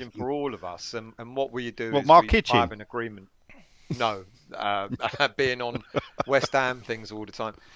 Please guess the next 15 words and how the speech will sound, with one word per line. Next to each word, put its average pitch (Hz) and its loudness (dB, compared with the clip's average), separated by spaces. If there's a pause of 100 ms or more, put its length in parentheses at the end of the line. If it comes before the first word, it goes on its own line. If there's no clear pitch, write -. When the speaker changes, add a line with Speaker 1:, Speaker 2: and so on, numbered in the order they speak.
(200)
Speaker 2:
But 170 10
we've 190 4
got 180 8
an 160 0
agreement. 151 -2 (260)
You 131 -6
know, 107 -4 (120)
we, 120 -4
we've 117 -8
got 113 -4
an 110 -12
agreement. 110 -8
I 117 -4
do 123 -6
it, 113 -4